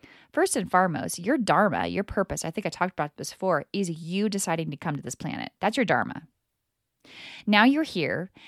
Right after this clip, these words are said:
Now the second step is remembering who you are. Okay, so you're gonna remember who I am. I'm gonna get out of my three D bullshit.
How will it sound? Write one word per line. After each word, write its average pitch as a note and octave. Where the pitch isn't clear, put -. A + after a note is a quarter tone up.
Now G3+
the B3+
second -
step D#3
is F3
remembering F3+
who F3
you G3
are. -
Okay, -
so -
you're E3+
gonna D#3
remember E3+
who G#3
I A#3
am. G3+
I'm E3+
gonna F3
get E3
out D#3+
of G3+
my G#3+
three A3
D A#3
bullshit. G3+